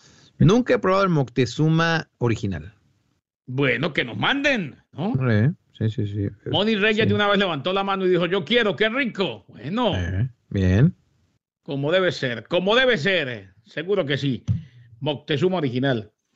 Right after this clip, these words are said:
Speaker 2: Eh, Puma, en el tema de, de Ousmane Dembélé, volviendo con el mercado de pases en Europa, hombre, habíamos descartado que se iba. Sin embargo, el agente Musa Sissoko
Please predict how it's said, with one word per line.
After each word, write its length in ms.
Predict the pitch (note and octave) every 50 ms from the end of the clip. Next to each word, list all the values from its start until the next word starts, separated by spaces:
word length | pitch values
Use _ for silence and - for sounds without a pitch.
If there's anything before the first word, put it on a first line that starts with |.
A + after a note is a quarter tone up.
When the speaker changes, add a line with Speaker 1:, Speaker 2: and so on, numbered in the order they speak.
| - _ _ _ _ _ _ _
Speaker 2:
Eh, 440 | - E3+ F3 F3+ F3+ F#3 F3+ - _ - - - - - _ _ _ _ _ _ _ - C3 -
Puma, 440 | A#3+ C#4 C4+ C4 A3+ D#3+ - - _ _ _ _ _ _ _ _ _ _ -
en 180 | F3+ F#3+ F#3+ G3+
el 200 | G3 F3+ C#3 -
tema 320 | A#3 B3 C4 C4 C#4 C4+
de, 360 | A#3+ A3+ F#3+ E3+ D3 C#3 C#3+
de 580 | C#3 D3+ D3 C#3+ C#3 C#3 C3 B2+ B2+ - _ _ _ _ _ -
Ousmane 360 | - D#3 C#3 G3 A3 A#3 A#3
Dembélé, 480 | G#3+ F#3 D3+ D3+ C#3+ C3 B2+ D3 E3 E3
volviendo 500 | D3 C3 C3+ C3+ C3 D#3 F3+ F3+ G3+ -
con 140 | D#3+ E3 C#3+
el 100 | C3 B2+
mercado 320 | B2+ B2 A#2+ E3 F3 F3+ E3
de 60 | D3
pases 280 | C#3+ D#3 C#3+ D#3+ E3+
en 100 | E3 F3+
Europa, 520 | F3 F3 E3+ D#3+ C#3+ A2+ - - D3 E3 - _ _ _ - - - - - _ _ _ _ _ _ _ _ -
hombre, 420 | G#3 A3+ G#3 F3 - - _ _ _ _ _ -
habíamos 400 | - D#3+ E3 F3 F#3+ G#3+ B3+ A3+
descartado 600 | A3+ F#3+ - - E3 C#3+ C3 - F#3 G#3+ A#3 F3
que 100 | F3+ E3
se 140 | - C#3+ D3
iba. 420 | G#3+ C4 C4+ A3 C#3 G#2+ - _ _ _ _ _ _ _ _
Sin 340 | - - - - A3+ A#3+ C4
embargo, 600 | C#4 B3 G#3+ F#3+ E3+ C#3+ C3+ D#3+ G3 A3+ - _ _ _ _ _ _ _ _ _ _ _ _ _ _ _ _ _ _ _ _ _ _ _ _ _ _ _ _ _ _ -
el 140 | F3+ F#3 F3+
agente 340 | E3 E3 G3+ G#3+ G#3 - A#3
Musa 280 | A3 G#3+ - A3 A#3
Sissoko 640 | G3+ G#3+ A3 - - A#2+ A#2 - - F3 G#3+ - _